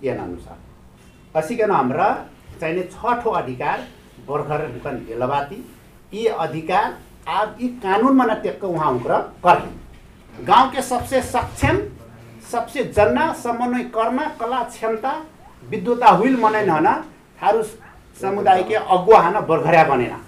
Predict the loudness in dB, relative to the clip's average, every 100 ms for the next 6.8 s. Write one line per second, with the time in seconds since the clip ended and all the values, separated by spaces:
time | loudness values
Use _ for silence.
0 | 0 0 2 2 2 0 2 4 6 4
1 | 0 0 6 8 6 0 -4 -10 -20 -20
2 | -4 2 2 0 -8 -6 -2 0 0 -2
3 | -2 -2 0 0 -2 -8 -8 0 0 0
4 | -6 -18 -20 -20 -2 4 6 6 4 -2
5 | -12 -20 -20 -20 -20 -20 -20 -20 -20 -20
6 | -2 0 2 0 0 2 2 0